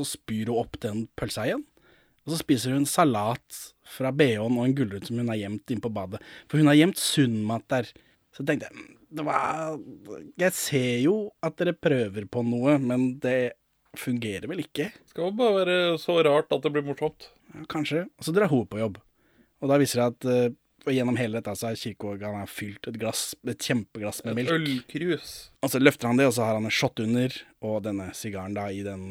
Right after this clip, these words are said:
Speaker 1: eh, hånda som er, henger stivt under bordet. Det er slutt. Det varer i, det, det er fem minutter, som er fem minutter for mye, spør meg. Men
Speaker 2: Ah, det handler om å være sunn, mens alle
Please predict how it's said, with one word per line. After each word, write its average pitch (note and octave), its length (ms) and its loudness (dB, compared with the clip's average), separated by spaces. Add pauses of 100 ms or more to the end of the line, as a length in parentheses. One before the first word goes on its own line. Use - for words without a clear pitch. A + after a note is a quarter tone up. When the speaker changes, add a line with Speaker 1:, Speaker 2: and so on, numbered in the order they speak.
Speaker 1:
eh, F#2 480 -12
hånda G2 240 -8
som G#2+ 160 -8
er, G2+ 240 -8
henger A2 240 -4
stivt - 400 -8
under G2+ 100 -8
bordet. G#2 300 -2 (400)
Det A2+ 100 -6
er - 80 -8
slutt. - 380 -10 (180)
Det A2 140 -8
varer F2+ 240 -4
i, A1 80 -12 (180)
det, F#2+ 140 -16 (240)
det C3+ 80 2
er - 80 -4
fem G#2+ 160 -6
minutter, G2 320 -10 (160)
som G#2 260 -8
er G#2+ 380 -4 (260)
fem A#2 160 -6
minutter A2 220 -6
for A2+ 100 -2
mye, A#2 160 -2
spør B2 220 -4
meg. D3+ 260 0
Men D3+ 140 4
Speaker 2:
Ah, D#3+ 340 6
det C3+ 160 2
handler D3+ 480 4
om E3+ 160 0
å E3+ 60 6
være D#3 260 6
sunn, D#3+ 380 0
mens C#3+ 320 -4
alle C3 580 4